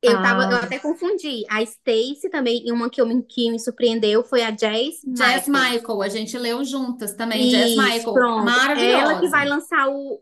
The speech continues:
Speaker 1: lançou, na verdade, que é o Duque Sem Nada, que é o quinto livro,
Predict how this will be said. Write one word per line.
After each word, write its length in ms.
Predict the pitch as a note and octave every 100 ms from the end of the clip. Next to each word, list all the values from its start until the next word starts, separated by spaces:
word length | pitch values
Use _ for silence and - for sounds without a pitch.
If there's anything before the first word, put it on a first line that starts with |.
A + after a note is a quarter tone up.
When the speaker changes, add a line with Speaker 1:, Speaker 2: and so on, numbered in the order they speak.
| A#3
Speaker 1:
lançou, 420 | B3+ E4+ - F4
na 120 | B3
verdade, 360 | A#3 C4 A#3 A3
que 80 | -
é 60 |
o 80 | A#3+
Duque 360 | G#3+ C4 F4+ G4
Sem 280 | - G4 F#4+
Nada, 500 | E4 A3 G3+ A#3+ E4+ - _
que 80 | -
é 40 | A#3+
o 80 |
quinto 340 | A#3+ C#4+ F#4 A4
livro, 500 | E4 B3 A#3 D4 G#4+